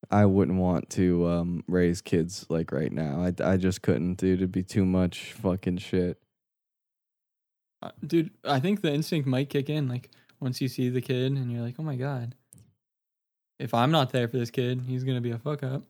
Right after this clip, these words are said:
Speaker 2: It's, it's a big responsibility, but it's, it really is the <laughs> right thing to do. Like, deadbeat dads, I don't respect you at all.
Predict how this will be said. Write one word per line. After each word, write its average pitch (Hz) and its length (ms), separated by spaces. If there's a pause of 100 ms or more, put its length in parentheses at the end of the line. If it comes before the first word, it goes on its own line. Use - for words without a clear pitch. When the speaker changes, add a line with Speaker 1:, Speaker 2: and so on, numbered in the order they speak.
(580)
Speaker 2:
It's, 80 200
it's 160 180
a 190 140
big 196 220
responsibility, 165 600
but 139 300
it's, - 380
it 160 100
really 160 280
is 139 160
the 143 100
<laughs> 139 80
right 156 160
thing 139 160
to 127 80
do. 135 240
Like, 131 260 (320)
deadbeat 135 600
dads, 123 540 (280)
I 131 80
don't 123 220
respect 113 480
you 117 160
at 113 80
all. 113 360